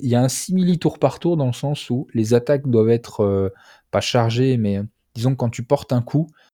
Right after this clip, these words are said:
tu as un compteur en pourcent qui tombe à zéro, et en quelques dizaines de, dixièmes, pardon, dixièmes de seconde, ça remonte à cent pour cent,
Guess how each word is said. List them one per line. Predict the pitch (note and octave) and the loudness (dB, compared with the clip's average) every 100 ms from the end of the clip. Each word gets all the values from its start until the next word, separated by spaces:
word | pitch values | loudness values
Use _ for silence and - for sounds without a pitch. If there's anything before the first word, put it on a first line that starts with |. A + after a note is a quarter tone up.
| _ _ - | _ _ -6
tu | A2+ | 2
as | A2 | 4
un | G#2 | 4
compteur | F#2+ B2+ A#2+ C#3 B2 | 2 -2 2 4 4
en | G#2 | 0
pourcent | G2+ B2 - B2+ | -2 -8 -2 -2
qui | A#2+ - | -2 -4
tombe | B2 A#2+ | -2 2
à | A2 | 2
zéro, | A2 A#2 B2+ - _ _ _ _ - | 4 2 2 -2 _ _ _ _ -4
et | G2+ | 0
en | F#2+ G2 F#2+ _ _ _ _ - | 0 -2 -8 _ _ _ _ -6
quelques | - G#2+ A#2+ | -2 0 0
dizaines | A2 A#2+ B2+ B2 | 0 2 2 2
de, | A#2 A#2 | 2 0
dixièmes, | A2+ A2 A#2+ C#3 B2+ C3 A2 | -2 -2 0 0 0 -4 -8
pardon, | G2+ F#2+ G2 A#2+ | -8 -8 -8 -8
dixièmes | G#2+ B2 B2 E3 C3 G2 - | -6 -2 0 0 0 -4 -10
de | G#2 G#2+ | -6 -4
seconde, | - G#2 C3 G2+ - - - - | -2 -2 -2 -4 -8 -18 -20 -18
ça | - F#2+ | -4 0
remonte | G#2 A#2+ C3 A2 | 2 2 2 0
à | |
cent | - A2 | -2 -4
pour | G#2+ - | -4 -4
cent, | C3 | -4